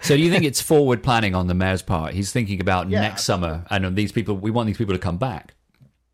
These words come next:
Speaker 2: Next summer, next week,
Speaker 1: Mm.
Speaker 2: right? Like, yeah, the, they have a brief, as, as they made clear in the meeting, the,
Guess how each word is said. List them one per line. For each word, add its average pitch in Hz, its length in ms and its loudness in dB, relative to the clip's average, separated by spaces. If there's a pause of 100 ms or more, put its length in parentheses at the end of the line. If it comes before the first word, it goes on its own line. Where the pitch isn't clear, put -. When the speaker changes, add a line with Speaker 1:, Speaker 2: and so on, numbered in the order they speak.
Speaker 2:
Next 160 240 -12
summer, 180 260 -8
next 147 260 -8
week, 131 580 -14
Speaker 1:
Mm. 90 360 -4
Speaker 2:
right? 127 240 -10
Like, 120 180 -12
yeah, 123 200 -8
the, 110 240 -14 (580)
they 127 120 -8
have 127 120 -6
a 120 60 -6
brief, 131 280 -8
as, 127 220 -6
as 131 200 -8
they 131 100 -8
made 143 260 -8
clear 160 220 -6
in 156 80 -6
the 156 60 -8
meeting, 151 300 -8
the, 123 140 -10